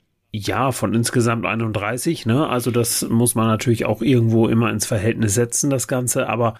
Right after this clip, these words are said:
äh, zwei Assisted Tackles kamen dann ja auch noch dazu. Aber jetzt mal unabhängig davon ist, glaube ich, äh, sag mal, das, was sich tatsächlich in Stats widerspiegelt bei ihm,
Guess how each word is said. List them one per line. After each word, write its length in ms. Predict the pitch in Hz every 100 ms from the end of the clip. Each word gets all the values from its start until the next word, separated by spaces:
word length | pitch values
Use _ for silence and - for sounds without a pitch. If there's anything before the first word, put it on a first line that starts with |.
| - - - _
äh, 220 | - 107 -
zwei 360 | - 107 110
Assisted 420 | 113 - 117 127 120
Tackles 460 | 117 113 117 -
kamen 220 | - 117 110
dann 120 | 107
ja 100 | 98
auch 100 | 113
noch 140 | 131
dazu. 440 | 120 120 - 127 117 - - -
Aber 300 | 135 123 117 - - _
jetzt 240 | 127 117
mal 100 | 120
unabhängig 500 | 120 123 113 110 110
davon 500 | 117 123 139 120 113
ist, 340 | - 110 - -
glaube 320 | 117 120 123
ich, 180 | 113 - _ - - _
äh, 120 | 262
sag 220 | - 127 123
mal, 160 | 123
das, 500 | 113 127 117 - 127
was 200 | 113 120
sich 440 | 131 120 - - -
tatsächlich 520 | - 123 - 113 120
in 140 | - 101
Stats 580 | - 127 147 - - 123
widerspiegelt 840 | 131 139 127 - 131 131 127 120
bei 140 | 123 120
ihm, 320 | 131 127